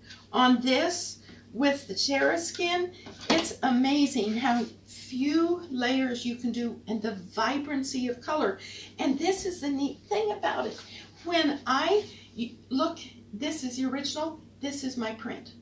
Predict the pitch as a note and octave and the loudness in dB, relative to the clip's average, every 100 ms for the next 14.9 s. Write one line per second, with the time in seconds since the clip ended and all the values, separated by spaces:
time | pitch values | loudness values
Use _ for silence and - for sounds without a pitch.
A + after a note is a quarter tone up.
0 | - F4 E4 E4+ F#4 - F#4+ G4+ - - | -8 -4 -2 -4 -6 -10 -4 -4 -4 -14
1 | - - - - A4+ A#4 G#4+ - - F#4+ | -18 -20 -20 -6 -4 0 -2 -2 0 0
2 | F#4 G4 G#4+ G4+ - C4 F#4 G#4 F#4+ - | 0 0 0 0 -4 -2 0 2 -2 -2
3 | - E4+ F4 E4+ E4+ E4+ - - C#4+ C#4 | -4 0 0 -2 -6 -8 -8 -4 -4 -4
4 | D4 - C#4 - - - - - - D#4 | -6 -6 -8 -10 -12 -14 -14 -4 4 4
5 | - B3 - - B3 B3+ D#4+ - D#4+ D#4+ | 6 4 4 0 4 6 4 2 -2 -2
6 | - G#3 C#4 C#4 - B3+ - - A#3+ - | -4 -2 0 0 0 -2 -2 -2 -2 0
7 | C#4 C#4+ - C4+ A#3+ A3+ - - C#4 - | 0 0 0 -2 0 0 -2 -2 -2 -2
8 | D#4+ E4 - - - A3 A#3+ B3+ B3 A3+ | -2 -2 -2 -6 -4 -2 0 -2 -4 -4
9 | B3+ - C4 - A#3 - - - - - | -6 -4 -6 -4 -4 -6 -8 -16 -16 -20
10 | - - - - C4 B3+ - B3 B3+ D4 | -18 -18 -8 2 4 4 2 0 0 0
11 | E4+ F4 - - C#4 C4 C4 C4 - A3+ | -2 -4 -6 -2 0 2 2 0 0 2
12 | A#3 A#3 C4 C4+ D#4+ D#4+ - C4+ B3 - | 2 0 0 2 0 -2 6 6 6 2
13 | A#3+ B3+ - - - - - - C4+ C4+ | 0 0 -2 -18 -20 -20 -18 0 4 4
14 | B3+ A#3+ D4 D#4 C4 A#3+ - - | 4 2 2 4 4 2 -2 -8